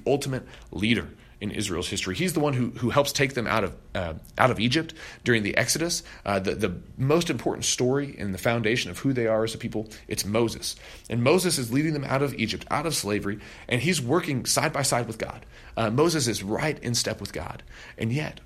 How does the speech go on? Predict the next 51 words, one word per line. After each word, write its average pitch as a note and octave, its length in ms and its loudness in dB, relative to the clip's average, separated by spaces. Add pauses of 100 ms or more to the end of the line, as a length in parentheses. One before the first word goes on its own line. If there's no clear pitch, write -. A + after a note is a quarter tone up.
over D#3 320 2
and C3 80 0
over B2 240 2
again G2 420 -2 (100)
throughout A2 400 -2
the - 60 -8
story G#2 320 0
of G2+ 60 -6
Moses, G2 340 -2
we A#2 80 2
see A2+ 180 2
Moses G#2 340 0
getting F#2+ 200 -4
frustrated - 640 -8 (380)
and A2 120 0
Moses B2 360 4
doing A#2+ 240 2
things A2+ 340 -2
different F#2+ 480 -4 (240)
than G2+ 140 -2
what F#2 120 -2
God G2 220 0
had F#2 140 -6
intended. E2+ 400 -4
And - 180 -8
ultimately, G2 440 2
it C#2+ 60 -4
leads C#3 280 0
to A#2 100 -2
Moses G2+ 380 -2
being E2+ 200 -4
left G#2 400 -2
out F#2 240 -6 (460)
of - 140 -8
the - 60 -8
promised F#2 420 -4
land. - 240 -14 (380)
Over F#3+ 220 8
and F#3+ 80 4
over F#3+ 160 4
again G#2 160 2
throughout A#2+ 220 2
Scripture, D3 260 0
we B2+ 100 4
can C#3 160 0
look D3 140 4
at G#2 140 -2
different C#3+ 260 0
examples A2+ 480 -2
of - 160 -8
people, - 380 -8